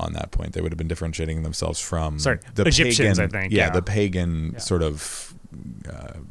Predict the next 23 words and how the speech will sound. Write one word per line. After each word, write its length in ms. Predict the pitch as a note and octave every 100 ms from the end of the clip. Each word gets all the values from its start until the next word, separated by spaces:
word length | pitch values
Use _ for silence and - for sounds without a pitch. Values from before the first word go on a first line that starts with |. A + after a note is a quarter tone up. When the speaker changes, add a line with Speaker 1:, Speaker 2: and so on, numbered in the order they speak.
| - F#2+ F2
Speaker 1:
groups, 480 | F2+ D#2+ - -
Mesopotamians 1000 | E2+ E2 - E2 - E2+ D#2 D2+ D#2 D#2+
and 720 | D#2 D#2+ D2 - - E2+ -
Babylonians 800 | - G1+ - - - - - -
and 240 | - E2 -
all 160 | - -
the 100 | -
other 140 | -
folks 300 | - - -
that 120 | - F#2+
were 140 | G2+
hanging 220 | - -
around. 160 | - - - - -
Speaker 2:
Yeah. 100 | A2+ A#2
Speaker 1:
That's 180 | G2+
in-, 80 | G#2+
that's 240 | G2 A#2 G#2
an 60 |
interesting 280 | F#2 - F2+
idea 220 | D#2+ E2
too. 160 | F#2+ F2 - - -
Um, 340 | A#2 A2 F#2 F2+ - - - - - - - - - A2
so, 800 | - - G#2+ G2+ F#2+ F2+ F2